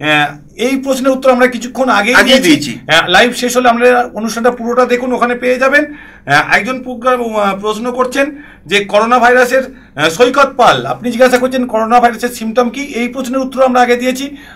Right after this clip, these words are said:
Speaker 1: আপনি ওই, এই
Speaker 2: এবং
Speaker 1: লাইভ
Speaker 2: ডেট ওয়াইজ প্রথম থেকে তিন দিন, তিন থেকে চার দিন, চার থেকে পাঁচ দিন, পাঁচ থেকে ছ দিন, সাত থেকে আট দিন, এইভাবে আমরা সিমটমসগুলো বলে গেছি।
Speaker 1: আহ, আপনি পুরো অনুষ্ঠানটা পরে দেখে নেবেন, সেখানে আপনি আপনার উত্তর পাবেন। স্যার, আমি এবার যে প্রশ্নেতে আসবো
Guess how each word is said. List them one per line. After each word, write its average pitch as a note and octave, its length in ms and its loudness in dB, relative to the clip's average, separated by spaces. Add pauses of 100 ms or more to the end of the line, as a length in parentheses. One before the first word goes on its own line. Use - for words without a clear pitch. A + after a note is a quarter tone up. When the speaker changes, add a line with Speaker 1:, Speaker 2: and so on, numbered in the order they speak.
Speaker 1:
আপনি G#3+ 260 0
ওই, A3 280 0 (180)
এই A3 100 2
Speaker 2:
এবং A#3+ 120 6
Speaker 1:
লাইভ B3 180 6
Speaker 2:
ডেট B3 200 6
ওয়াইজ A3+ 460 2 (680)
প্রথম A#3+ 360 4
থেকে B3 180 0
তিন A#3+ 300 2
দিন, A#3+ 300 2
তিন A#3 200 0
থেকে A#3+ 220 0
চার A3+ 280 4
দিন, A#3 200 -2
চার A3+ 300 2
থেকে A3+ 160 -2
পাঁচ A3+ 260 0
দিন, A#3 200 -2
পাঁচ A3 260 -2
থেকে A3+ 180 -6
ছ A3+ 100 -2
দিন, A3+ 400 -2 (460)
সাত - 420 -2
থেকে A#3+ 180 0
আট A3+ 160 6
দিন, A#3 400 -2
এইভাবে A#3 420 4
আমরা A#3+ 220 4
সিমটমসগুলো G3 600 -6
বলে C#3 160 -4
গেছি। A2+ 120 2
Speaker 1:
আহ, G3 180 4
আপনি B3 140 0
পুরো B3+ 260 -4
অনুষ্ঠানটা B3+ 540 2
পরে A#3 280 2
দেখে A#3+ 200 2
নেবেন, C#4+ 420 -2
সেখানে A3+ 340 0
আপনি A#3 140 0
আপনার A#3 260 0
উত্তর A#3 220 -2
পাবেন। F3+ 280 2 (220)
স্যার, A3+ 140 0
আমি A#3 160 -2
এবার B3 280 2
যে B3 120 -6
প্রশ্নেতে G3+ 460 -6
আসবো D3+ 720 -2